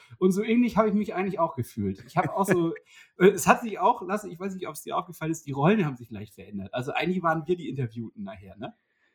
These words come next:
Speaker 1: Also
Speaker 2: Ja, ich
Speaker 1: die
Speaker 2: habe
Speaker 1: haben
Speaker 2: das beim
Speaker 1: auch
Speaker 2: Schneiden des Podcasts gesehen, dass unser Sprachanteil hat sich tatsächlich auf fünf Minuten runter minimiert. Äh,
Speaker 1: Ja.
Speaker 2: wir, wir konnten nur noch Ja oder Nein sagen und meistens war es dann Ja. Und nun stecken wir in der Scheiße, Hannes. Hungrig und nüchtern sitze ich hier in Spanien.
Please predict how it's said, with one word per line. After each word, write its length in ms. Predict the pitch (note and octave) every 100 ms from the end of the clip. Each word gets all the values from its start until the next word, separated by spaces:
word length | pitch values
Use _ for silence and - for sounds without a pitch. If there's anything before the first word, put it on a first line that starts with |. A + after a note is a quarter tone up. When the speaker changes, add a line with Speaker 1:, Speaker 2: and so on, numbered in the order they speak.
| _ C3
Speaker 1:
Also 120 | C#3
Speaker 2:
Ja, 40 |
ich 40 | D#3
Speaker 1:
die 60 |
Speaker 2:
habe 80 | F#3
Speaker 1:
haben 20 | F3+
Speaker 2:
das 80 |
beim 200 | - D#3+
Speaker 1:
auch 40 | D#3
Speaker 2:
Schneiden 420 | - E3 F3+ F3+
des 140 | E3
Podcasts 420 | - F#3 - E3 -
gesehen, 320 | C#3+ E3+ E3
dass 140 | D3
unser 200 | D3+ D#3
Sprachanteil 760 | D3 - E3 D#3+ D#3 D#3+ D#3+ D#3+ - - -
hat 160 | D3+
sich 180 | - D3+
tatsächlich 400 | D#3+ D#3+ D#3+ D3+
auf 100 | C3+
fünf 220 | - E3+
Minuten 280 | E3+ D#3+ B2+
runter 260 | C#3 F3 D#3
minimiert. 520 | A#2+ A2+ A#2 B2+ - - - - C#3
Äh, 160 | B2+
Speaker 1:
Ja. 400 | C3+ C3+ C3 -
Speaker 2:
wir, 100 | C3 C#3+
wir 180 | - C3
konnten 240 | F3 -
nur 100 | D3+
noch 120 | D3 C#3
Ja 240 | D3+ D#3+
oder 160 | D3+ C3+
Nein 300 | C#3+ E3+ D3+
sagen 340 | B2+ B2+ C3+
und 160 | C3+ C#3+
meistens 420 | D#3+ F#3 F#3+ -
war 100 | D#3+
es 100 | E3+
dann 200 | D#3 D3+
Ja. 380 | C#3 F#3 F#3+ C3+ - -
Und 180 | D#3 E3+
nun 160 | F#3+ A#3
stecken 400 | - A#3 A#3 A#3
wir 80 | G#3+
in 80 | F#3+
der 120 | E3
Scheiße, 380 | F3+ D3+ D3 C#3+
Hannes. 280 | C#3+ C#3 G3+
Hungrig 460 | B3+ C4 B3 A3
und 120 | G3+
nüchtern 440 | G#3+ B3+ G3 F#3 G3
sitze 240 | B3+ D#4
ich 80 | D#4
hier 220 | A3+ G3
in 80 | -
Spanien. 800 | - G#3 A#3 A#3 F#3+ G#3 -